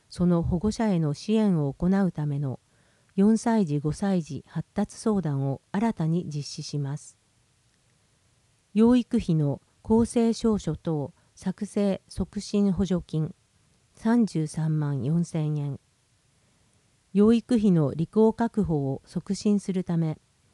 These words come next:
公正証書等作成などにかかる経費を補助する新たな補助金を創設します。八月一日から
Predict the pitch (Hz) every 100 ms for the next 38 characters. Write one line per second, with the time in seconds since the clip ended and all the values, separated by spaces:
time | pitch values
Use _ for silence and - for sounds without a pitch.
0 | _ _ - 220 220 233 220 208 214 202
1 | 165 147 170 147 - - - 190 202 202
2 | 208 185 165 147 143 - 147 131 - _
3 | _ _ 214 208 - 151 135 - 208 190
4 | - 143 139 - _ _ _ - 226 226
5 | 170 156 139 147 170 185 - 196 190 196
6 | - - 175 175 165 160 - - 143 147
7 | - - _ _ _ _ _ _ _ _
8 | _ _ _ _ _ _ _ _ _ _
9 | _ _ _ _ _ _ _ _ _ _
10 | _ _ _ - 220 247 254 - - 180
11 | 175 190 - 170 151 151